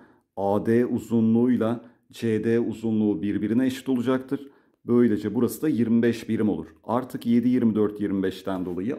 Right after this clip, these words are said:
A B yirmi dört olur. B şıkkı oldu.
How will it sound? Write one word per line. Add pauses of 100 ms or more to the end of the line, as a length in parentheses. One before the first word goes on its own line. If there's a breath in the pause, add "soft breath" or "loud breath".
(100)
A
B
yirmi
dört
olur. (480 loud breath)
B
şıkkı
oldu.